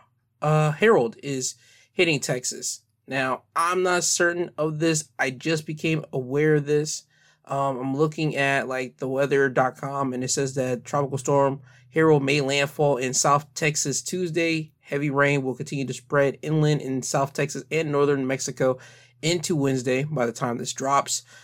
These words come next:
Uh, but some parts of Texas and Louisiana mirror in a flash drought, but won't see much rain at all. So right now, Texas is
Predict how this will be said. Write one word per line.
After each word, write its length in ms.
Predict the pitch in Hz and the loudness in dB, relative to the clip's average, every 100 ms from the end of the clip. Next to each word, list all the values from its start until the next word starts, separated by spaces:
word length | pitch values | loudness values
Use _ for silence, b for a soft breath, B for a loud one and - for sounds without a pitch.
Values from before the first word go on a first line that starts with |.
| B B | B B
Uh, 240 | 135 135 | 0 0
but 160 | 127 127 | 0 2
some 200 | 208 196 | 4 6
parts 220 | 190 170 | 4 2
of 80 | 156 | 2
Texas 320 | 180 165 170 - | 0 0 -4 -2
and 160 | 170 | 0
Louisiana 680 | 180 175 156 143 143 143 151 _ - | 2 0 0 0 0 -2 -4 _ -8
mirror 400 | 139 156 165 165 | 0 4 4 4
in 140 | 147 131 | 0 -2
a 80 | 131 | -2
flash 400 | - 185 175 - | -2 0 0 0
drought, 340 | 147 147 160 | -2 -2 0
but 220 | 147 156 - _ _ _ | 2 2 -2 _ _ _
won't 360 | 135 175 - - | 0 2 2 0
see 500 | - 226 175 135 - b b b | 0 0 -2 -4 -10 b b b
much 300 | 147 151 151 | 0 2 2
rain 260 | 139 139 135 | 0 2 2
at 160 | 127 127 | 0 4
all. 300 | 139 123 - | 4 2 -4
So 260 | - 127 | -2 0
right 260 | 120 151 147 | 2 0 0
now, 260 | 151 151 | 0 -2
Texas 600 | 151 - 139 143 147 143 | -2 -2 -2 -2 -4 -4
is 260 | 135 135 | -4 -4